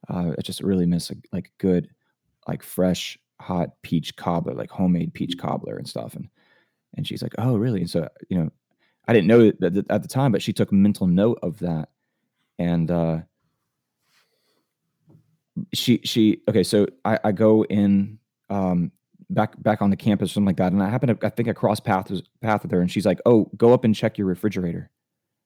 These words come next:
And I'm like, "What? Okay." And so I go up to her dorm room, and I'm like,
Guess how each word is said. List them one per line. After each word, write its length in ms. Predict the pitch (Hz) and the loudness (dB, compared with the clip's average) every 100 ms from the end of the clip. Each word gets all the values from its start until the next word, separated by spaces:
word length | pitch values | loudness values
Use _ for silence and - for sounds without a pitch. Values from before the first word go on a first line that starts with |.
| _ | _
And 100 | - | -2
I'm 60 | 92 | 0
like, 180 | 85 87 | 0 -2
"What? 140 | 123 175 - _ - 113 | -4 -4 -10 _ -14 -6
Okay." 300 | 98 117 120 _ _ _ _ _ - - | -2 -4 -6 _ _ _ _ _ -10 0
And 240 | 202 196 | 0 0
so 240 | - 110 104 | 0 2 2
I 60 | 104 | 2
go 100 | 113 | 0
up 80 | |
to 100 | 107 98 | 0 -4
her 60 | |
dorm 360 | 82 - 95 92 | -4 -4 -4 -2
room, 200 | 101 123 | -2 -2
and 80 | 90 | -2
I'm 120 | 90 | -4
like, 240 | 87 - | -6 -10